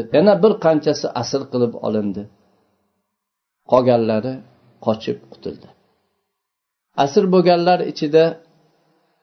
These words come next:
Zaynab binti Muhammad sallallohu alayhi vasallamning qizlarining eri, ya'ni Rasul sallallohu alayhi vasallamning kuyovlari Abul Os ham bor edi. Nabiy sallallohu alayhi vasallam asllarga,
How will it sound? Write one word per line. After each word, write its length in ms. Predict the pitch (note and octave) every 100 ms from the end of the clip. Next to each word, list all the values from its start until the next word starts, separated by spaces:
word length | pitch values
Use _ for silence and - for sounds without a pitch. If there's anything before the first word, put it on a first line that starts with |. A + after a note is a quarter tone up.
| _
Zaynab 500 | A#2 C#3+ C#3+ D#3 D#3+ -
binti 320 | F#3+ C#3+ C3+
Muhammad 520 | C#3 C3 C3 C3+ C#3+ C#3+
sallallohu 500 | D3 C3+ C3 C#3 B2+
alayhi 220 | B2+ B2+
vasallamning 640 | A#2+ B2+ B2 B2 B2 C3+ B2 - _ _ _
qizlarining 640 | B2+ A#2+ B2 A#2+ A#2+ B2+ B2 A#2 _ _ _ _ _ -
eri, 320 | A#2+ A#2 C3+ C3 - _ _
ya'ni 200 | A#2+ B2+ A#2
Rasul 260 | A#2 C#3+ A#2+
sallallohu 340 | B2 A#2+ A2+
alayhi 140 | A2+
vasallamning 460 | G#2+ A#2 A2+ A2 A2+
kuyovlari 540 | A2 A2+ G#2 G#2 G2+ A2
Abul 320 | A2+ G#2 G#2 -
Os 220 | A2 -
ham 200 | - G2
bor 200 | F#2 F#2
edi. 180 | - - _ _ _ _ _ _ _ _ _ _ _ _ _ _ _ _ _ _ -
Nabiy 260 | D3 G#3
sallallohu 540 | G#3 F#3 F#3+ F#3+ G3+ F3+
alayhi 240 | E3+ E3+
vasallam 480 | E3 E3 D#3+ F3+ F3+ F3+ _ _ -
asllarga, 760 | C#3+ D#3 D3 D3 D3 C#3+ E3